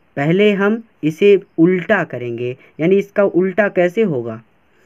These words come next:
एमबी को ऊपर ले जाइए और एएम को नीचे ले आइए, यानी जब आप एमबी को नीचे ऊपर ले जाएंगे तो एएम अपने आप ही नीचे आ जाएगा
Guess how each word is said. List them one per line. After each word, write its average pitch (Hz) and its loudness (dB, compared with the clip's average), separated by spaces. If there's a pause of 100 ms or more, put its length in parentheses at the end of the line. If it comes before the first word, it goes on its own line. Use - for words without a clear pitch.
(340)
एमबी 185 0
को 202 0
ऊपर 143 0
ले 156 0
जाइए 175 -2 (1300)
और 147 -2
एएम 175 4
को 240 -2 (260)
नीचे 139 -4
ले 120 -4
आइए, 110 -14 (280)
यानी 208 2
जब 220 2
आप 196 0
एमबी 185 2
को 208 0
नीचे 175 0
ऊपर 180 0
ले 170 2
जाएंगे 180 0
तो 185 -4
एएम 156 0
अपने 147 -2
आप 127 -4
ही 143 -6
नीचे 123 -6
आ 117 -6
जाएगा 117 -8